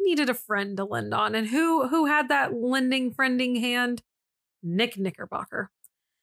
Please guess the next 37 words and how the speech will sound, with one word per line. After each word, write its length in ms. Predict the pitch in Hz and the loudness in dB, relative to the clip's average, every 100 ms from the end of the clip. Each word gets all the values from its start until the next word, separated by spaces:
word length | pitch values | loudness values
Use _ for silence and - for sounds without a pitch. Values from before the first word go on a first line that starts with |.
| _ _ _ - | _ _ _ -4
So 560 | - 233 220 208 202 | 2 4 6 6 4
he 280 | 208 - 254 | 2 2 2
said 200 | 247 233 | 2 4
that 160 | 214 202 | 2 2
she 180 | 226 | 0
and 100 | 220 | 2
the 40 | 214 | 2
kids 240 | 208 196 | 0 0
could 180 | - 202 | 0 0
move 240 | 196 196 185 | 2 2 2
into 220 | 196 202 | 2 2
the 120 | 196 | 0
apartment 480 | 180 277 285 - 427 | 0 -2 -2 -4 -4
that 100 | 135 | -4
he 160 | 226 | -2
had 300 | 240 247 247 233 | 0 0 0 -4
with 380 | 185 175 190 196 | -6 0 0 0
him 360 | 262 269 302 320 _ _ _ _ _ 202 | 0 -2 -2 -6 _ _ _ _ _ 0
while 180 | 196 | 0
she 100 | 185 | 2
was 120 | 214 190 | 2 2
in 80 | |
the 60 | 190 | 0
process 360 | 190 190 196 196 | -2 -4 -4 -4
of 60 | |
moving. 300 | 196 - - | -4 -4 -8
So 160 | 196 208 | -2 0
for 120 | 202 | 0
a 40 | 196 | -2
few 180 | 220 226 | 0 0
weeks, 460 | 190 233 - - - | 0 -2 -2 -6 -6
her 320 | - - 202 | -4 2 2
and 160 | 190 180 | 4 2
Nick 160 | 185 - | 0 -2
were 120 | 190 | -2
living 320 | 147 - - | -2 -4 -10
together 480 | - 85 - - | -8 -8 -6 -8